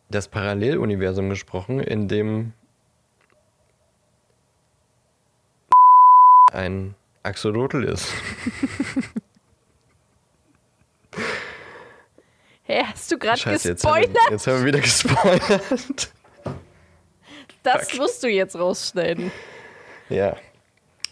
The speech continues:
Speaker 2: Nein, sch-,
Speaker 1: Wir
Speaker 2: schreib
Speaker 1: haben
Speaker 2: dir
Speaker 1: vor
Speaker 2: auf.
Speaker 1: ein paar Folgen
Speaker 2: Ja?
Speaker 1: <laughs> über dieses Paralleluniversum gesprochen, in dem der dunkle Lord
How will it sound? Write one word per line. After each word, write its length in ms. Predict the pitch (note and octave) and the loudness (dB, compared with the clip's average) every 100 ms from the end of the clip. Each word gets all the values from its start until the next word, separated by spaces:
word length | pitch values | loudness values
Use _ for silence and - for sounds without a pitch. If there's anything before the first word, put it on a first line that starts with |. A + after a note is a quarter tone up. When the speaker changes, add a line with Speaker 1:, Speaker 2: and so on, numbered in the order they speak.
| - - - | -18 -20 -10
Speaker 2:
Nein, 200 | - F#3 - | -4 -4 -4
sch-, 160 | - - | -6 -2
Speaker 1:
Wir 60 | |
Speaker 2:
schreib 280 | - A2+ A2 | 0 2 0
Speaker 1:
haben 80 | D3+ | -2
Speaker 2:
dir 60 | - | -2
Speaker 1:
vor 100 | D3 | -2
Speaker 2:
auf. 60 | |
Speaker 1:
ein 60 | D3 | 0
paar 180 | F3 E3+ | -2 0
Folgen 420 | E3 E3+ C3+ A#2+ - - | 0 2 0 0 -2 -2
Speaker 2:
Ja? 180 | F3 G3+ _ _ _ | -2 -4 _ _ _
Speaker 1:
<laughs> 280 | _ _ | _ _
über 200 | B2 B2+ C3 | -4 -2 0
dieses 320 | B2 B2 A#2 | 0 -2 -4
Paralleluniversum 1120 | C3+ A#2+ G2+ G2+ C#3+ - G2 G2 G2+ G#2+ G#2 | -2 0 0 0 0 0 -2 -2 -2 -2 -2
gesprochen, 580 | G#2+ - G#2 G#2 A#2 D#3+ _ - - - - - - - - _ | -4 -2 -2 -2 -4 -8 _ -20 -16 -14 -16 -18 -20 -20 -20 _
in 220 | - A#2+ | -6 -4
dem 500 | A2 A#2 A#2 A2+ A#2 A2+ _ _ _ _ - _ _ _ _ _ _ _ _ | -2 -2 -2 -2 -4 -10 _ _ _ _ -20 _ _ _ _ _ _ _ _
der 100 | G2+ | -6
dunkle 340 | G2+ A#2+ D#3+ G3+ | -2 -4 -2 -2
Lord 540 | C3 F2 G#2 F3+ - | 0 0 -2 -6 -16